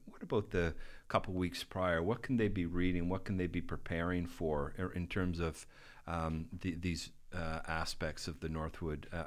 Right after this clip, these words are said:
idea? Um, I do think that the foundations course, uh,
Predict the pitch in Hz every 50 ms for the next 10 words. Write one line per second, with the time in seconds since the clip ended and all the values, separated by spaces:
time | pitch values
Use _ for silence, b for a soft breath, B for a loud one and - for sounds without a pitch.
0 | - 80 78 78 73 73 82 80 78 76 73 76 73 - - - - _ - -
1 | - 95 90 87 87 87 85 82 - B B B B B B B B 90 95 87
2 | 92 120 120 120 120 - - 117 107 98 95 - - - 98 87 - - 87 -
3 | - 92 87 85 82 85 87 85 - 101 92 - - - 101 95 95 104 101 -
4 | - - 101 92 82